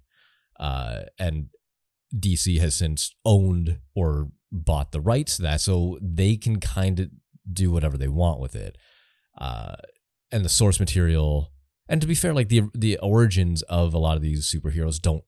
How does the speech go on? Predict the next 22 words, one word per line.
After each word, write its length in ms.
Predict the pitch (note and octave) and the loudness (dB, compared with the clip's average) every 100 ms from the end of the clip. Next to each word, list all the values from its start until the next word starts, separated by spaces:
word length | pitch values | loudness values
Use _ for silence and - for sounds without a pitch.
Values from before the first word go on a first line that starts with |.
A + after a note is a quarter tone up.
| - | -4
change. 480 | - A#2 D#2 A1+ | 0 0 0 -6
I 80 | - | -10
mean, 120 | B1 | -10
Batman's 440 | B1+ C#2 C#2+ E2 D2 | -6 -6 -4 -4 -2
Batman 340 | D#2+ F2 F#2 | -2 -2 -2
because 200 | F#2 F#2+ | -2 -2
his 120 | G2 | 0
parents 300 | - A#2+ G#2+ | 2 2 0
have 100 | D#2+ | -2
always 240 | C#2+ C2+ - - _ _ | -4 -4 -8 -14 _ _
been 120 | D2+ | -8
shot 340 | C#2 E2+ B1+ - | -4 -2 -4 -4
in 60 | |
a 40 | C#2 | -8
fucking 280 | C#2+ C#2 C#2 | -6 -6 -6
alley. 340 | A#1+ G#1 G#1+ - _ _ _ _ _ | -6 -8 -12 -16 _ _ _ _ _
Superman's 600 | - D2+ C#2 D#2+ E2+ E2+ | -8 -6 -2 2 2 0
planet 340 | - - B2 E2+ | -2 -2 0 -2
always 340 | - D#2+ D2 | -2 -4 -4
got 200 | - B1+ | -4 -6
destroyed. 500 | - - C2+ G1+ G1+ - _ _ _ _ _ _ _ - | -6 -6 -6 -6 -10 -14 _ _ _ _ _ _ _ -4
Though, 460 | A#2+ A#2+ B2 - | 2 2 2 -2